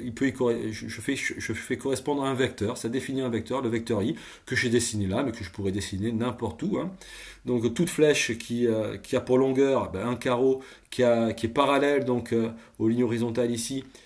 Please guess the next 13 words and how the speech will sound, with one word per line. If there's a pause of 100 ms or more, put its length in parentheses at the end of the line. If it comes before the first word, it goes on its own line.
et
qui
est
dans
le
sens
vers
la
droite, (360)
ben,
permettra
de
représenter,